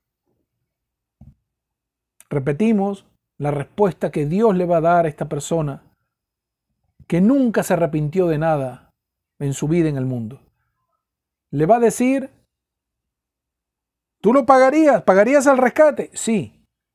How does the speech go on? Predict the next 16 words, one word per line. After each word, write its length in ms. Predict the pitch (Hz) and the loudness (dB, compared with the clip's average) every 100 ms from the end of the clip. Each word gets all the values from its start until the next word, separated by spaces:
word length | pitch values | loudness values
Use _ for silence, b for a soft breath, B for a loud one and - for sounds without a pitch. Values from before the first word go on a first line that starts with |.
| _ | _
Le 140 | 147 | 0
va 120 | 226 294 | 2 4
a 20 | |
decir: 520 | 254 - 240 180 123 _ _ _ | 2 0 -2 -2 -4 _ _ _
has 380 | - 262 269 226 | -2 2 2 0
mentido. 640 | 175 160 143 135 202 185 - | -4 -2 -4 -4 -2 -2 -2
Incluso 1120 | 302 311 269 - - 320 370 294 - 165 131 - | -2 0 -2 -2 2 4 4 2 0 -2 -2 -2
el 320 | 233 214 190 | 0 0 0
día 260 | 208 285 269 | 2 4 4
de 80 | 226 | 4
la 100 | 208 | 2
resurrección 640 | 196 202 190 185 262 247 | 2 0 -2 -2 -4 -4
esta 200 | 202 214 | -2 -2
persona 300 | 190 175 190 | -2 -4 -4
está 160 | - 170 | -6 -6
mintiendo. 460 | 139 123 117 113 | -8 -8 -12 -14